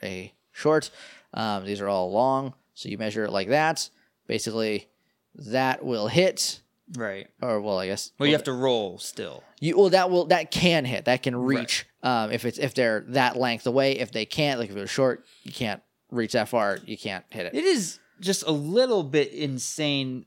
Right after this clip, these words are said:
Speaker 2: that this was thought of.
Speaker 1: Right?
Speaker 2: <laughs>
Speaker 1: Yeah, it's pretty crazy. This is one of our weirder episodes, I think, is, is
Speaker 2: Yeah.
Speaker 1: gonna be. Um, because there's a lot of visual stuff that I'm gonna try to do play-by-play for.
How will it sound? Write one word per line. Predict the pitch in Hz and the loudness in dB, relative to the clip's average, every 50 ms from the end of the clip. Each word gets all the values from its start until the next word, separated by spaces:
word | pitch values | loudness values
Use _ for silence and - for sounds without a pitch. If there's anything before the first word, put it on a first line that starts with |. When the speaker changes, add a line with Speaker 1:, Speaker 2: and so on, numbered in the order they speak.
| _ - | _ -6
Speaker 2:
that | 135 135 131 127 - 143 | -2 0 0 0 -2 -4
this | 127 139 170 160 - - - - _ _ _ - | -4 -2 -2 -2 -2 -6 -10 -12 _ _ _ -8
was | 156 135 139 127 113 - | -6 -4 -2 -2 -4 -6
thought | - - 139 123 120 117 110 107 | -2 0 2 4 4 4 2 0
of. | 92 85 92 - - - - - - - - _ | -2 -6 -6 -10 -16 -18 -18 -20 -20 -20 -16 _
Speaker 1:
Right? | - 135 185 240 - - - _ _ _ _ - | 6 6 8 8 6 2 -4 _ _ _ _ 4
Speaker 2:
<laughs> | 202 - - - - - - - - | 4 4 4 2 -6 -8 -8 0 4
Speaker 1:
Yeah, | 151 202 165 117 - | 6 6 8 8 6
it's | 226 - 214 214 175 | 4 4 2 4 6
pretty | - 226 220 220 185 | 6 6 6 6 4
crazy. | - - 208 185 170 147 113 110 101 | 2 4 4 6 4 4 2 0 0
This | 98 147 160 | 0 2 2
is | 170 208 | 4 4
one | 220 220 | 4 6
of | 202 | 8
our | 196 180 165 | 8 8 8
weirder | 143 139 165 165 160 143 151 135 | 6 6 6 6 6 6 6 4
episodes, | 135 143 - 139 131 - 135 123 120 113 | 4 4 4 2 2 4 4 4 4 4
I | 120 | 2
think, | 120 - 135 123 113 110 | 2 2 2 2 2 2
is, | 123 120 127 - _ _ - | 0 0 -2 -4 _ _ 2
is | 156 143 | 4 6
Speaker 2:
Yeah. | 139 135 127 117 | 6 6 6 4
Speaker 1:
gonna | 135 127 123 113 | 4 2 2 2
be. | 113 110 107 - - - - - - - - _ _ - | 0 0 0 -2 -6 -14 -20 -20 -20 -20 -20 _ _ -2
Um, | 139 135 131 127 123 | 0 2 2 0 2
because | 127 143 160 | 2 2 4
there's | 139 147 | 4 6
a | 170 | 6
lot | 190 254 240 | 6 6 4
of | 202 160 | 4 2
visual | 151 165 214 247 226 170 202 214 190 185 180 | 4 4 6 6 6 6 6 6 6 6 4
stuff | 151 - - - 180 175 170 160 - - - _ _ - 147 - - _ - | 2 2 4 6 6 6 6 4 2 -2 -12 _ _ -18 -18 -18 -18 _ 0
that | 139 156 165 156 | 4 4 6 6
I'm | 160 160 | 4 4
gonna | 151 170 175 175 | 4 4 4 4
try | - - 180 180 180 180 | 4 4 6 6 6 6
to | 175 | 6
do | 165 170 156 | 6 4 4
play-by-play | 135 - 165 156 147 143 127 131 127 117 - 139 131 120 117 | 4 6 6 6 8 6 6 4 2 2 2 2 2 4 2
for. | - - 123 110 101 98 90 - - | 0 0 0 0 0 0 -2 -4 -8